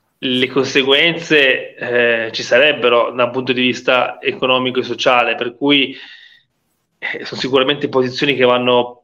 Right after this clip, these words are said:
ponderate e studiate strategicamente anche,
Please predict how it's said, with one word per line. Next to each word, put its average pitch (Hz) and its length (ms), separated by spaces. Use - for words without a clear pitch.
ponderate 135 800
e 135 480
studiate 127 840
strategicamente 120 1000
anche, 113 600